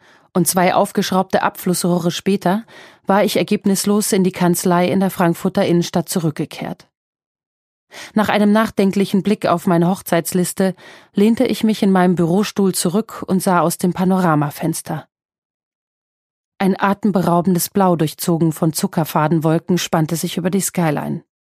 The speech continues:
Normalerweise gab mir allein der Anblick der futuristischen Wolkenkratzer ein unendliches Gefühl der Befriedigung.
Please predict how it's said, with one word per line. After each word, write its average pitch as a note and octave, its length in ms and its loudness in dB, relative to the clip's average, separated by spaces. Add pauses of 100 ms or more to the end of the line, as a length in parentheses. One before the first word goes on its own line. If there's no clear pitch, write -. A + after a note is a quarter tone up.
(920)
Normalerweise G3 680 2
gab F3+ 220 0
mir F#3 160 2
allein F3 260 2
der F3+ 140 0
Anblick F3+ 360 0
der E3+ 100 0
futuristischen F3 800 -2
Wolkenkratzer E3+ 720 0 (400)
ein F#3 160 2
unendliches G3 840 0
Gefühl F#3 320 -2
der E3+ 100 0
Befriedigung. D#3+ 720 -4